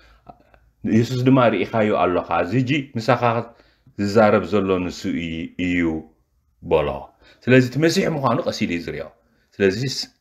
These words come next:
መጀመርያ ይርእን ዝነበረ ዳሕራይ ኢየሱስ ዝበሃል ተንኪፍዎ እንተወሓደ ይርኦ ኣሎ። ዳሕራይ መጨረሻ ዓይነቱ ምስ ተኸፍተ ከዓ ነቢ ክኸውን ይኽእል እዩ። ምኽንያቱ ክንዲ ዝዓቢ ተኣምር ዝገብር ነቢ እዩ። ደድሕሩ ከዓ መጨረሻ ካልኣይ ግዜ ንየሱስ ምስ ረኸቦ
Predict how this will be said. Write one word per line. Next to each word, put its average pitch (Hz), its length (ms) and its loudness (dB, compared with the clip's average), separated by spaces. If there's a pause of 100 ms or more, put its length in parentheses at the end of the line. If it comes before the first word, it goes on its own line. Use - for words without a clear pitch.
(160)
መጀመርያ 104 420 2
ይርእን 117 260 2
ዝነበረ 123 360 2
ዳሕራይ 101 360 -2
ኢየሱስ 117 420 -4 (580)
ዝበሃል 117 340 2
ተንኪፍዎ 123 560 -2 (500)
እንተወሓደ 113 460 -2
ይርኦ 120 260 2
ኣሎ። 123 140 2 (420)
ዳሕራይ 113 320 2
መጨረሻ 107 400 -2
ዓይነቱ 98 280 -2
ምስ 98 160 -6
ተኸፍተ 101 340 -4
ከዓ 98 260 0
ነቢ 107 240 2 (320)
ክኸውን 95 400 -2
ይኽእል 80 320 -4
እዩ። 71 120 -10 (520)
ምኽንያቱ 101 220 2
ክንዲ 110 180 4
ዝዓቢ 120 320 4
ተኣምር 98 360 -2
ዝገብር 104 400 -2
ነቢ 127 240 6
እዩ። 92 140 2 (840)
ደድሕሩ 101 300 2
ከዓ 92 140 2
መጨረሻ 92 460 -4 (100)
ካልኣይ 90 320 0
ግዜ 87 180 -6
ንየሱስ 87 340 -6
ምስ 95 180 -8
ረኸቦ 98 240 2